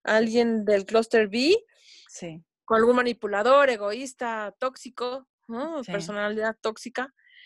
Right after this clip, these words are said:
Speaker 1: Este, porque s-,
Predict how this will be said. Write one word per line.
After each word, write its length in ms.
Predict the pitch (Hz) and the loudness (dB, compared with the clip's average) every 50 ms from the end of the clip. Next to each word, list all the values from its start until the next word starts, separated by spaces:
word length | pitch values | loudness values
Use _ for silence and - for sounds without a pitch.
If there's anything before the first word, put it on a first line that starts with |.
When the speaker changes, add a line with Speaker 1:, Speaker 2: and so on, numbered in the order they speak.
| - _ _ _ _ _ _ _ - | -20 _ _ _ _ _ _ _ -4
Speaker 1:
Este, 720 | 214 208 202 196 - - _ _ - 208 208 208 202 196 _ _ _ | -2 -2 -2 -2 -4 -8 _ _ -4 -2 -2 -2 -2 -4 _ _ _
porque 680 | - 285 285 277 254 - - 277 285 277 277 277 269 277 | 4 6 6 4 2 -4 2 4 6 8 8 6 4 2
s-, 300 | 285 247 - _ _ | 0 -4 -8 _ _